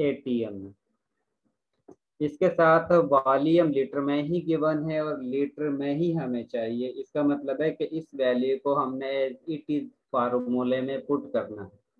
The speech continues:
इसके बाद जिस वक्त हम temperature को देखते हैं तो temperature की value degree Celsius में given।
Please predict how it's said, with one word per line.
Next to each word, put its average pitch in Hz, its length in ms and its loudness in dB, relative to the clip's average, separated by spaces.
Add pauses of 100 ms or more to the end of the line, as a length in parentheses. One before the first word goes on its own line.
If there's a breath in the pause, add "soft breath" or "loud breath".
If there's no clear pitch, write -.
(1600)
इसके 160 300 4
बाद 170 260 6
जिस 165 140 0
वक्त 170 260 4
हम 175 120 4 (380)
temperature 165 600 2
को 185 160 0
देखते 135 360 -4
हैं 143 140 -6
तो 151 100 -6
temperature 143 540 -2
की 156 160 0
value 127 480 4 (100)
degree 147 460 2
Celsius 131 720 -2
में 139 240 0
given। 98 380 -2